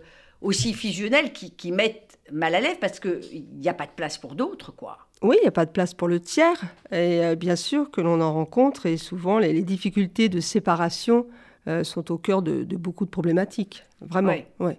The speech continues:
Speaker 2: Oui, oui, bien sûr, bien sûr. Mais là, c'est plus que des problématiques de séparation. On sent qu'il y a, euh, en tout cas de sa part à lui, euh, euh, je dirais presque à la fin du livre, je me suis dit, euh, il est,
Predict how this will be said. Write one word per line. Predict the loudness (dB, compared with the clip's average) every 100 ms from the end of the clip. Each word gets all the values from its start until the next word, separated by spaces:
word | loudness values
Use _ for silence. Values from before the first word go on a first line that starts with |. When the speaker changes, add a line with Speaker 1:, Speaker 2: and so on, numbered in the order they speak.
| _ -4
Speaker 2:
Oui, | 0
oui, | 0
bien | -2 -6
sûr, | -8 -12 -12
bien | -14
sûr. | -12 -10 -12 -12 -20 -20 -20 -6
Mais | 0
là, | 0
c'est | 0 -2
plus | 0 -2
que | -2
des | -4 0 2 2 2 0 -2
problématiques | -2 0 0 -2
de | -6
séparation. | -4 -2 0 -2 -2 -4
On | -2
sent | -2 -6 -4
qu'il | -4
y |
a, | -2 -2 -4 -8 -20 -20 -14 -6
euh, | -4 -4 -4 -4 -6 -6
en | -6
tout | -6 -6
cas | -2 -2
de |
sa | -2 -2
part | -2 -2
à | 0
lui, | -2 0 0 2
euh, | 2 0 -4 -12 -20 -18 -8
euh, | -6 -4 -4 -4 -6 -6 -8 -10 -10
je | -8 -4
dirais | 0 0 0
presque | 0 2 2 2
à | 0
la | 2
fin | 2
du | 2 4
livre, | 4 2 0
je | 0
me |
suis | 0 -4 -6
dit, | -2 2 2
euh, | 2
il | 0 -2
est, | -2 -2 -4 -6